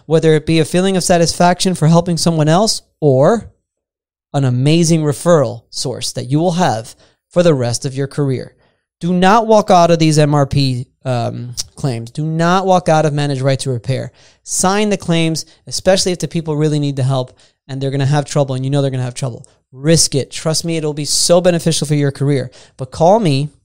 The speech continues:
okay? Message me, text me. We'll help you throughout the process to make sure that you're making the insurance company do what they have to do to put the proper people in there. 'Cause I've noticed what happens a lot of the times,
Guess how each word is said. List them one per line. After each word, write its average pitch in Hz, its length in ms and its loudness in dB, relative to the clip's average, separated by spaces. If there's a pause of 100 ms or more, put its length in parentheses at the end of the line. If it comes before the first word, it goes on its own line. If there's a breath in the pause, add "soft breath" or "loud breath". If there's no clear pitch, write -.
(160)
okay? 147 380 2
Message 151 400 -2
me, 147 320 -2
text - 400 -6
me. 139 260 -4 (160 soft breath)
We'll 175 140 0
help 220 260 0
you 214 60 -6
throughout 160 300 0
the 185 60 -8
process 131 460 -6
to 147 120 -8
make 160 200 -6
sure 196 240 -2
that 170 220 0 (220 loud breath)
you're 151 140 0
making 170 420 0
the 175 120 -2
insurance 151 400 -2
company 139 460 -6
do 139 260 -4
what 147 160 -2
they 131 120 -6
have 127 220 -6
to 127 120 -10
do 160 400 2 (240 loud breath)
to 135 100 -10
put 147 160 -4
the 139 100 -6
proper 135 320 -6
people 127 460 -8
in 139 200 0
there. 110 200 -6 (320 loud breath)
'Cause 120 160 -10
I've 151 180 2
noticed 185 540 4
what 123 160 -2
happens 143 320 2
a 175 40 0
lot 180 220 6
of 190 80 0
the 185 60 -6
times, 202 400 2